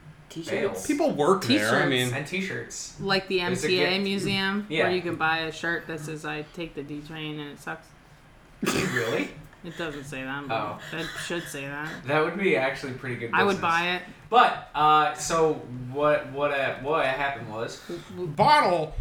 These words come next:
Speaker 3: busted into the armory trying to grab a whole bunch of gear without getting any sort of
Speaker 4: <clears throat>
Speaker 3: requisition. And when the officer refused,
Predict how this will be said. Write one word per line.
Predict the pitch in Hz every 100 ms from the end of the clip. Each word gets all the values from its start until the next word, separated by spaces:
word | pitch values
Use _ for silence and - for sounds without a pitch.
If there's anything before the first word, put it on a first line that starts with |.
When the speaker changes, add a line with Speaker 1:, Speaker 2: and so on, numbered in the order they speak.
| - - -
Speaker 3:
busted | 240 269 - 247
into | 240 208 202
the | 214 226 -
armory | 240 269 233 175 151 123 120
trying | - 196 196 175
to |
grab | 175 156 214 202 175
a | 165
whole | 165 185
bunch | 160 180 175 -
of | 165
gear | 165 190 175 151
without | 147 151 151 156
getting | 160 165 165
any | 165 156
sort | 180 175
of | 165
Speaker 4:
<clears throat> |
Speaker 3:
requisition. | 185 - 175 170 262 - 156
And | 127 131
when | 151
the | 160 170
officer | 185 185 175 190
refused, | 175 170 156 254 302 214 277 -